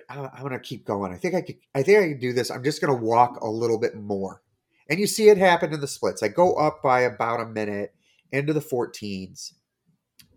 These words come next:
from the half, uh, through thirty K. And, and here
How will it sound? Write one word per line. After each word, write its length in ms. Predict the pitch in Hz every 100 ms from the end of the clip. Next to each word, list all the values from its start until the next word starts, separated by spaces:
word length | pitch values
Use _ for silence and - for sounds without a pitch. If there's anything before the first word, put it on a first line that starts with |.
| _ _
from 180 | - 131
the 80 | 120
half, 560 | 107 131 127 131 - _ _ _ _ _ _ _ _
uh, 420 | 120 110 107 104 - _ _ _
through 580 | - 143 135 131 123 117 _ _ _
thirty 380 | - 127 120 110
K. 540 | - 113 101 92 87 _ _ _ _ _ _ -
And, 340 | 127 123 120 - -
and 140 | 123 113
here 560 | - 233 190 127 117